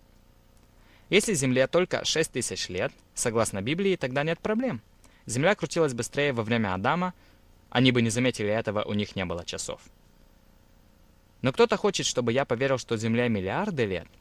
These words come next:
тогда появляется проблема. Несколько миллионов лет назад Земля крутилась бы очень быстро. Дни были бы очень короткими. Ночь-день, ночь-день, ночь-день. Была бы ужасная центробежная сила,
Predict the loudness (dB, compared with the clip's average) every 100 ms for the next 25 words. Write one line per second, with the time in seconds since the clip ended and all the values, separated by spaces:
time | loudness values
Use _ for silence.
0 | -20 -20 -12 -10 -2 0 0 0 0 0
1 | -2 -6 -6 -4 -4 -6 -12 _ _ _
2 | -20 -10 0 0 0 -2 0 0 0 0
3 | -2 -2 -2 0 -2 0 -2 -2 -4 -4
4 | 0 0 -2 -2 -2 -4 -4 0 0 0
5 | -2 -4 -6 -8 -14 -16 _ -20 -20 -20
6 | -20 -20 -20 -20 -20 -12 0 2 4 2
7 | 4 2 2 0 0 0 -4 -2 -4 -4
8 | -12 -12 _ _ -20 -20 -20 -20 -20 -6
9 | 0 2 2 0 0 0 -2 -4 -4 -2
10 | -2 -4 -4 -6 -6 -10 -20 _ _ -20
11 | _ _ _ _ _ _ _ _ -20 -20
12 | _ -20 -20 -6 4 6 6 4 4 2
13 | 0 -4 -4 -2 0 0 0 -2 0 0
14 | -2